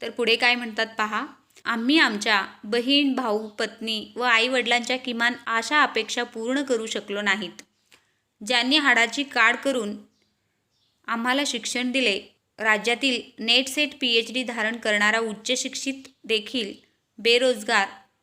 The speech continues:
ही या पुरोगामी महाराष्ट्राला न शोभणारी बाब आहे,"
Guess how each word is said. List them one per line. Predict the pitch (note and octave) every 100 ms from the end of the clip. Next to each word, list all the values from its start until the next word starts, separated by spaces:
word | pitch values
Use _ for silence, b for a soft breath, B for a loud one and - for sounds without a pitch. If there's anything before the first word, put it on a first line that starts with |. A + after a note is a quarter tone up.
| _ -
ही | C#4 D4
या | B3+
पुरोगामी | A#3+ A3 G#3 G#3+ A3+ A3+
महाराष्ट्राला | A3 F#3+ G3 G#3 A3 G#3+
न | G#3+ B3 C4+
शोभणारी | C4 G3+ G3+ G3+
बाब | G3+ F3+ F3+
आहे," | F#3 G3+